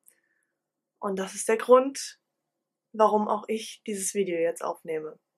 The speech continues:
Ich habe das letzte Video mit meiner besten Freundin zusammen aufgenommen, da hat sie ihre Geschichte erzählt. Und dann fiel mir erstmal ein, dass ich meine Geschichte noch gar nicht erzählt habe. Und deswegen hole ich das jetzt ganz schnell nach.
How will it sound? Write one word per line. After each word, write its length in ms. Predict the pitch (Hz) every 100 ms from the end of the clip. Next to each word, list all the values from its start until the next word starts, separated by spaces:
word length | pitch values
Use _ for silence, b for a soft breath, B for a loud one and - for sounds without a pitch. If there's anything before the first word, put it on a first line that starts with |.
| _ _ _ B B B B
Ich 80 | 220
habe 680 | 202 202 202 202 202 220 - _
das 180 | - 208
letzte 340 | 220 226 - 208
Video 420 | 220 220 214 208
mit 140 | 208
meiner 200 | 208 208
besten 260 | 202 208 214
Freundin 320 | - 226 240
zusammen 360 | 233 233 226 220
aufgenommen, 500 | 226 - 233 220 220
da 80 |
hat 120 | 202 202
sie 100 | 202
ihre 180 | 196
Geschichte 380 | 190 185 190 -
erzählt. 480 | - - 185 175 - _ _ _ _ _ _ _ _ _ _ _ _ _ _
Und 720 | - 196 190 185 185 - - _ _ _ _ _ _ _ _
dann 120 | 233
fiel 280 | 233 - 254
mir 140 | 240 220
erstmal 420 | 208 220 202 -
ein, 220 | 185 185
dass 180 | 190 -
ich 160 | -
meine 240 | 196 214 196
Geschichte 340 | 185 185 -
noch 140 | 185 -
gar 140 | 185
nicht 160 | 185 196
erzählt 360 | - 196 190
habe. 400 | 190 180 196 240 - _ B B B B
Und 140 | 202
deswegen 340 | 202 - 202 190
hole 140 | 196
ich 100 | 196
das 120 | 202
jetzt 160 | 202 -
ganz 140 | 180
schnell 200 | - 208
nach. 320 | 190 165 -